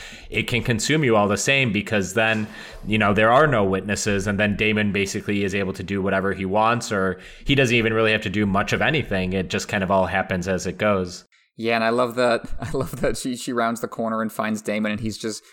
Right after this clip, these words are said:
Speaker 2: he's wearing the same hooded cloak he was wearing down in King's Landing in the previous episode. That's just, that's just Daemon's uniform now.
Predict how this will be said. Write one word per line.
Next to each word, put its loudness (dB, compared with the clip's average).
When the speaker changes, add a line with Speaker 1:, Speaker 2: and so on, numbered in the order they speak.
Speaker 2:
he's -2
wearing 0
the -2
same -2
hooded -4
cloak -2
he -2
was -4
wearing 0
down 0
in -4
King's -2
Landing 0
in 0
the -2
previous 0
episode. 2
That's 2
just, 0
that's 0
just -4
Daemon's 0
uniform -2
now. -2